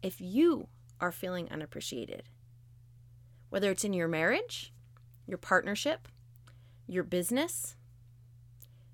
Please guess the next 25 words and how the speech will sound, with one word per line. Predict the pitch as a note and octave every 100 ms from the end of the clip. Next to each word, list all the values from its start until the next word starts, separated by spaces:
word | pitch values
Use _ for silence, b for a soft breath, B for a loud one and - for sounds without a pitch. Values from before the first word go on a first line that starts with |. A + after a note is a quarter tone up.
| -
your | F#3 G3 F#3 F#3 F3+ F3+ F3+ - - - - - - - - -
workplace, | F#3 F3+ - B3+ D#4+ - - -
your | F3+ F3+
community, | - F3+ E3+ E3 F3+ A#3+ E4+ - - - - - -
with | F#3 F3+
your | D#3
kids. | D3+ - G#3+ - - - - - - - - - - - -
If | F#3+
your | G3
kids | F3+ A3
are | F#3
old | D#3+ F3+
enough, | F#3+ G3+
this | F3 -
will |
work. | D#3+ F3 - B B B B - - - - - - - -
But | B3 - - - -
instead | C4 - F4
of | A4
saying, | - D4+
"I'm | A#3+ B3
unappreciated, | B3 A3+ A3+ A3 A#3 G3
nobody | F#3+ F3+ E3+
gets | - E3 -
it," | D#4 -